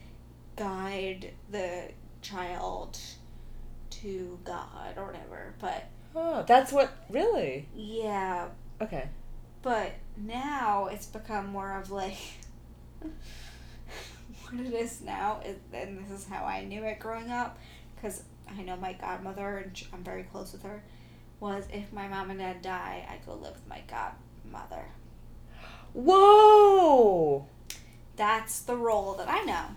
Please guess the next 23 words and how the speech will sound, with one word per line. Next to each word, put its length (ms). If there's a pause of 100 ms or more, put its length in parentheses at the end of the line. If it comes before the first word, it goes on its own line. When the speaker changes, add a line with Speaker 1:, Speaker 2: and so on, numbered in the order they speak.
(480)
Speaker 2:
So 100
it's 100
like 140
the 80
vice 260
Speaker 1:
Mm-hmm. 80
Speaker 2:
president 400
and 80
the 60
president 600
and 100
the 60
Speaker 1:
Mm-hmm. 80
Speaker 2:
speaker 680
and, 100
like, 220 (320)
all 140
the 100
different 500
Speaker 1:
That 240
is 140
the 120
godparent 880